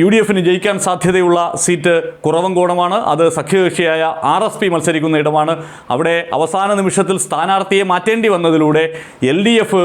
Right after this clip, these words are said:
വലിയ പ്രതിരോധത്തിലായിരിക്കുന്നു. കഴിഞ്ഞ തവണയും എൽ ഡി എഫ് അവിടെ മൂന്നാം സ്ഥാനത്തായിരുന്നു. അപ്പോൾ ഒരു വലിയ വെല്ലുവിളിയില്ലാതെ യു ഡി എഫിന് ജയിച്ചു കയറാവുന്ന സീറ്റായി കുറവൻകോണവും മാറുന്നുണ്ട്. അങ്ങനെ നാലു സീറ്റുകൾ യു ഡി എഫിന് നിലനിർത്താൻ കഴിയുന്നവ നാലെണ്ണം നഷ്ടപ്പെട്ടു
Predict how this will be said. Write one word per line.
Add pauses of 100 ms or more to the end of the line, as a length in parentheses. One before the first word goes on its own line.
(140)
വലിയ
പ്രതിരോധത്തിലായിരിക്കുന്നു.
കഴിഞ്ഞ
തവണയും
എൽ
ഡി
എഫ്
അവിടെ
മൂന്നാം
സ്ഥാനത്തായിരുന്നു. (380)
അപ്പോൾ (400)
ഒരു
വലിയ
വെല്ലുവിളിയില്ലാതെ (160)
യു
ഡി
എഫിന്
ജയിച്ചു
കയറാവുന്ന
സീറ്റായി (380)
കുറവൻകോണവും (140)
മാറുന്നുണ്ട്. (160)
അങ്ങനെ (440)
നാലു
സീറ്റുകൾ (440)
യു
ഡി
എഫിന് (280)
നിലനിർത്താൻ
കഴിയുന്നവ (340)
നാലെണ്ണം (420)
നഷ്ടപ്പെട്ടു